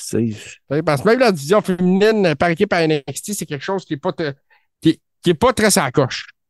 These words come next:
Speaker 1: Non, vraiment
Speaker 2: Ça, ça
Speaker 1: pas.
Speaker 2: enlève rien aux filles, mais, euh,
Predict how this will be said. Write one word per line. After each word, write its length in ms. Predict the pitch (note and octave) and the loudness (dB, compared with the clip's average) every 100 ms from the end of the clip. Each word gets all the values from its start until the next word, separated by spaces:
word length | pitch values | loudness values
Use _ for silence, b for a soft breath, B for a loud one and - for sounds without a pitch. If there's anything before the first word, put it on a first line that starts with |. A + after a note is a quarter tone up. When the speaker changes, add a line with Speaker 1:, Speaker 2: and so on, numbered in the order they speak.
| _ - | _ 0
Speaker 1:
Non, 180 | F#3+ - _ _ | 0 0 _ _
vraiment 240 | A#2 B2 D#3 | 0 2 4
Speaker 2:
Ça, 0 | |
ça 80 | B3+ | 4
Speaker 1:
pas. 60 | G#3+ | 4
Speaker 2:
enlève 200 | G#3 G3 | 6 4
rien 240 | F3+ B3 | 6 6
aux 120 | A3 | 6
filles, 300 | D#3 A#3 B3 | 4 4 4
mais, 280 | F#3+ E3+ E3 - _ - _ _ - | 4 4 2 -4 _ -20 _ _ -2
euh, 580 | D3+ D3+ D3+ D3+ D3 | 2 4 4 4 2